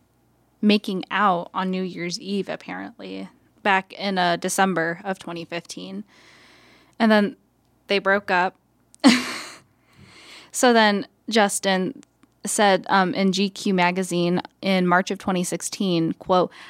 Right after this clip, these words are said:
"I know that in the past I've hurt people and said things that I didn't mean to make them happy in the moment. So now I'm just more into looking at the future, making sure I'm not damaging them. What if Haley ends up being the girl I'm gonna marry, right? If I rush into anything,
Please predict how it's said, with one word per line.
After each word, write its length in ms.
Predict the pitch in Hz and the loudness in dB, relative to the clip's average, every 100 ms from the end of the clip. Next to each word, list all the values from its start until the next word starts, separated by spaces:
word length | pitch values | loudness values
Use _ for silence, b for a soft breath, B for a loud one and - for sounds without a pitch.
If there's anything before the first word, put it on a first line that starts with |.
| B | B
"I 80 | 226 | 4
know 160 | 240 294 | 6 6
that 160 | 359 | 6
in 60 | 330 | 4
the 60 | |
past 280 | 285 233 226 | 4 2 -2
I've 120 | 196 | -4
hurt 200 | - 190 | -2 -2
people 360 | - 190 - 180 | -2 -10 -4 -2
and 140 | 185 | -2
said 240 | - 330 - | 0 0 2
things 220 | 262 262 | 2 2
that 120 | 196 | 2
I 60 | 196 | 0
didn't 320 | 240 330 - | 0 0 2
mean 200 | 247 254 | 4 6
to 80 | 254 | 4
make 200 | 202 208 | 0 -2
them 140 | 208 | -4
happy 320 | 208 165 165 180 | -2 -2 -4 -4
in 80 | |
the 80 | 175 | -6
moment. 540 | 175 - - - - - _ B B B B | -6 -8 -10 -14 -16 -20 _ B B B B
So 200 | - 233 | 0 4
now 320 | 208 220 269 | 6 4 4
I'm 320 | 262 240 - - _ _ - - | 4 4 2 -10 _ _ -12 0
just 280 | 277 320 | 2 4
more 160 | 302 311 | 6 6
into 140 | 311 | 4
looking 440 | 202 233 - 294 285 | 2 0 2 6 6
at 100 | 285 | 6
the 80 | 285 | 0
future, 380 | 214 220 233 | -4 -4 0
making 300 | 220 208 254 | 0 0 0
sure 220 | 262 196 - - | 0 -2 -6 -2
I'm 280 | 190 247 | 2 4
not 240 | 202 170 202 | 4 0 -4
damaging 520 | 233 285 - - - | 4 4 4 -2 -14
them. 280 | - - - _ B B B B _ _ _ _ - | -14 -12 -14 _ B B B B _ _ _ _ -4
What 180 | 214 254 | 2 4
if 240 | 294 - _ _ _ _ _ _ - | 4 0 _ _ _ _ _ _ -16
Haley 540 | - 226 262 240 180 - | -6 0 2 2 0 0
ends 180 | 208 | -2
up 80 | 202 | -2
being 200 | 220 214 | -2 -2
the 80 | 175 | -2
girl 220 | 180 208 | -4 0
I'm 120 | 254 | 0
gonna 180 | 165 160 | 0 -4
marry, 360 | 180 202 240 - | -4 0 -2 -2
right? 360 | - 98 240 294 | -8 -6 -6 -8
If 100 | - | -8
I 120 | 185 | -4
rush 260 | 170 359 - | 0 0 4
into 140 | 240 | 4
anything, 420 | 185 180 - 190 | 2 -2 -4 -6